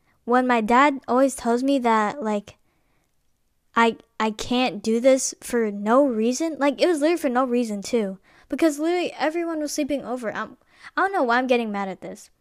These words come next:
Mad over this. This is literally, like, in the fifth grade. But he said no, and I got upset. So I, like, obviously I wanted to cry, so.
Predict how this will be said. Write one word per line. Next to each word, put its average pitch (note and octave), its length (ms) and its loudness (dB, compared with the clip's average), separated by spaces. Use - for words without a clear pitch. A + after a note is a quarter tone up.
Mad A#3 240 2
over G#3 180 -2
this. F#3 220 -4
This C4 180 2
is C4+ 140 0
literally, B3 340 4
like, A3+ 160 0
in G#3+ 120 -4
the G#3 60 -6
fifth G#3+ 220 -10
grade. G3 300 -4
But A3 340 -2
he - 140 -8
said C#4+ 260 2
no, A3 460 -2
and G3+ 120 -10
I A#3 80 0
got B3+ 200 0
upset. G#3+ 460 -4
So A3 100 -4
I, G#3+ 140 -4
like, G3+ 320 -6
obviously A#3+ 540 0
I G#3 60 -4
wanted G#3 300 -8
to F3+ 60 -12
cry, F#3 600 -10
so. - 480 -16